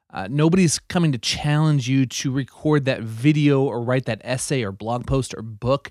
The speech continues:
No, all creativity is self-assignment. Motion begets motion. The reward for good work is more work." Yeah, and I, f-, I feel like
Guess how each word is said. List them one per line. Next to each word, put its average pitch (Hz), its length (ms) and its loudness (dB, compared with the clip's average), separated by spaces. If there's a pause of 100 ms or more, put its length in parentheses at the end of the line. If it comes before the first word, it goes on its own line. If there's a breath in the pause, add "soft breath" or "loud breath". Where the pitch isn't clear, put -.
No, 170 340 6 (300)
all 175 320 4
creativity 147 1200 0 (400 soft breath)
is 135 160 0
self-assignment. 120 960 -2
Motion 160 720 4
begets 127 400 -2
motion. 135 540 -2
The 123 60 -4
reward 135 580 2
for 151 120 -4
good 143 240 2
work 143 300 0
is 117 140 0
more 135 340 -2
work." 143 380 -4
Yeah, 208 300 4
and 214 200 2
I, 131 140 -2
f-, - 260 -4 (100)
I 175 100 -4
feel 277 360 4
like 165 300 2